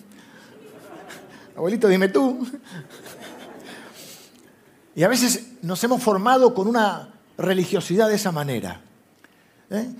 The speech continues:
Si querés ser de los buenos, de los que Dios, para que Dios te quiera, tenés esta lista. Acá te damos la lista de todo lo que tenés que hacer y la lista de todo lo que no tenés que hacer. Y si te salís de la fila, Dios no te quiere más.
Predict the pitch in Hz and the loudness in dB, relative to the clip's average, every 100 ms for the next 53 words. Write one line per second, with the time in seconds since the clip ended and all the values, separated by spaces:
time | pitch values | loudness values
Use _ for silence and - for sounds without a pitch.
0 | - - 156 214 226 208 180 156 160 240 | -14 -8 0 2 4 2 0 0 4 4
1 | 220 156 135 156 190 - - 147 135 165 | 4 0 0 0 0 -2 -6 -4 -2 -4
2 | 185 160 190 233 226 - - - - 170 | -4 -6 -2 0 0 -4 -16 -20 -10 -8
3 | 165 - - 190 190 175 - 147 208 165 | -8 -12 -8 -4 -2 -2 -2 0 0 0
4 | 127 127 160 233 - 214 214 - - - | 0 0 0 0 2 2 2 -2 -20 -20
5 | - 151 160 226 226 170 151 175 190 180 | -18 -6 -4 0 2 2 -2 -4 -4 -4
6 | 170 254 262 - - _ _ - 151 160 | 2 4 4 0 -20 _ _ -6 -4 -2
7 | 202 196 147 147 226 175 160 165 165 156 | -2 0 0 2 2 2 -2 -8 -8 -8
8 | 135 - 87 - _ _ _ _ _ 208 | -10 -10 -14 -20 _ _ _ _ _ -6
9 | - 196 196 196 208 247 233 220 247 247 | -6 -2 -2 2 2 4 4 4 2 2
10 | 247 - - _ _ _ _ _ _ _ | 0 -2 -20 _ _ _ _ _ _ _
11 | _ _ _ _ _ _ _ _ _ _ | _ _ _ _ _ _ _ _ _ _
12 | _ 143 170 147 127 113 104 80 | _ -6 -6 -6 -8 -8 -10 -14